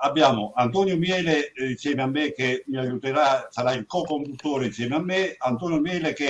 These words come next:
è diretto-, co-direttore di terzo tempo napoli punto com, nonché,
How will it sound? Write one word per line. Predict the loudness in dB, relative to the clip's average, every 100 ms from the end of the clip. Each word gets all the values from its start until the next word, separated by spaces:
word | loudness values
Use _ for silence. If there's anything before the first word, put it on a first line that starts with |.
| 0
è | -4
diretto-, | -6 -4 -4 -4 -6
co-direttore | 2 4 4 2 0 0 0 0 -2
di | -4 -4
terzo | -4 -4 -2
tempo | 0 0 0
napoli | -2 -2 -2
punto | -8 -8 -4
com, | 0 0 0 0
nonché, | 0 -2 -2 2 2